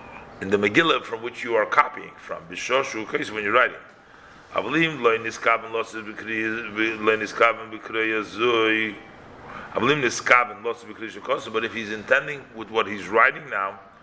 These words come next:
to take out the word loy, because he's intending, uh, lo yotze, she'eino yotze dechevose elum b'kriyose mesefer shekulo ksuva boi b'shas kriya. 'Cause you can only fulfill, he's just writing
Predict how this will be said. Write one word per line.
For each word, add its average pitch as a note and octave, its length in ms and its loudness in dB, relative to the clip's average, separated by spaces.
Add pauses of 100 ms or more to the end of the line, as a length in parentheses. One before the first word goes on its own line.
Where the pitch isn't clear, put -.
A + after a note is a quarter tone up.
(280)
to - 80 -20
take B2+ 160 2
out B2 120 4
the A2 60 -4
word G2+ 220 0
loy, G2 220 2
because A2 300 -4
he's G2+ 200 -4
intending, G#2 540 0 (1500)
uh, G2+ 280 6 (280)
lo C3 100 6
yotze, C#3+ 320 0
she'eino C#3+ 340 -4
yotze D3+ 440 -4
dechevose A#2+ 560 2
elum A2+ 240 0
b'kriyose G#2 520 -2
mesefer A2 360 0
shekulo G#2 380 -6
ksuva F#2 420 0
boi F2+ 140 2
b'shas F#2 340 -2
kriya. - 300 -2 (540)
'Cause A2 160 0
you A2 40 -2
can B2 120 6
only E3 200 2
fulfill, F3 600 2
he's B2+ 220 -4
just B2+ 240 -4
writing B2+ 260 4